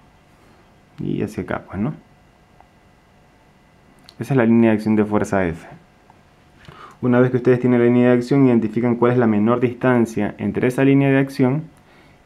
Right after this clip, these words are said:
y el eje de rotación. La menor distancia no es esta. La menor distancia por geometría va a ser siempre la perpendicular. Entonces aquí vendría a ser algo como esta.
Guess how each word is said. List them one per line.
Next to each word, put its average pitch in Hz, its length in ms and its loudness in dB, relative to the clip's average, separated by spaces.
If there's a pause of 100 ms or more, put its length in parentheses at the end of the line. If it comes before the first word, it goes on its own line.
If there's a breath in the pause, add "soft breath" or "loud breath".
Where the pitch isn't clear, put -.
y 139 180 4
el 113 160 4
eje 110 160 -2
de 107 140 0
rotación. 101 580 -2 (140)
La 85 80 -4
menor 98 260 -2
distancia 110 640 -2
no 98 140 -6
es 104 260 -2
esta. 160 280 -8 (360 loud breath)
La 113 80 -6
menor 123 220 2
distancia 117 580 -2 (220)
por 98 100 -4
geometría 104 480 0
va 101 80 2
a 98 60 -4
ser 101 160 -6
siempre 101 260 -4
la 95 140 -4
perpendicular. 87 600 -6 (520)
Entonces 107 320 -8
aquí 113 240 -4 (580 soft breath)
vendría 92 360 -6
a 95 40 -8
ser 92 200 -8
algo 92 220 -6
como 85 260 -10
esta. - 260 -20